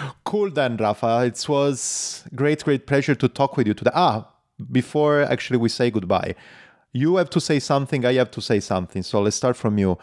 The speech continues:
Where people can find all the information about the Orbit three sixty and everything else. And also yours, if you want to actually drop your contacts, it's super good.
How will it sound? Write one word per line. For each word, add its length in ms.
Where 320
people 440
can 320
find 720
all 220
the 100
information 640
about 640
the 140
Orbit 420
three 160
sixty 760
and 120
everything 320
else. 260
And 60
also 220
yours, 380
if 100
you 60
want 140
to 100
actually 260
drop 240
your 100
contacts, 440
it's 100
super 140
good. 320